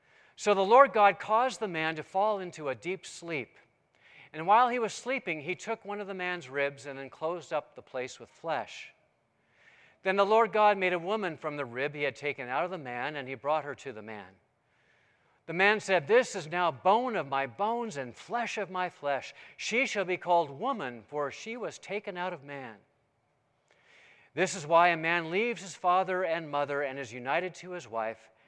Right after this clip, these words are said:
and they become one flesh. And then turning to the New Testament,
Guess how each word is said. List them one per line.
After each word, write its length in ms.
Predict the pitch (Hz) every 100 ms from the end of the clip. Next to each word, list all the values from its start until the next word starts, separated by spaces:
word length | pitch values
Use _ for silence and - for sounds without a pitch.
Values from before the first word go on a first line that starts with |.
| _ _ _
and 160 | 131 139
they 80 |
become 800 | 139 139 - 190 170 110 98 101 _ _ _ _
one 340 | 104 110 120 117
flesh. 720 | - 110 101 - - - - _ _ _ _ _ _ _ _ _ _ _ _ _ _ _ _
And 120 | 110
then 100 | 113
turning 460 | 110 170 180 175 165
to 160 | 143
the 100 | 120
New 240 | 120 180 226
Testament, 800 | - 185 175 185 175 170 165 -